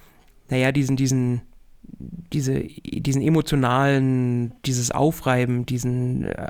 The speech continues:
Abschlusskampf, diese, dieses letzte Aufbäumen, das er da führt, das hab ich ihm irgendwo schon abgenommen, aber, ähm, das ist im Prinzip auch alles, was diese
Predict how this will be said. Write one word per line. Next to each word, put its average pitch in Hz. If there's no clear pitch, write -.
Abschlusskampf, -
diese, 127
dieses 127
letzte 135
Aufbäumen, 131
das 123
er 131
da 127
führt, 131
das 131
hab 151
ich 151
ihm 156
irgendwo 147
schon 135
abgenommen, 131
aber, 127
ähm, 131
das 131
ist 139
im 139
Prinzip 139
auch 135
alles, 135
was -
diese 143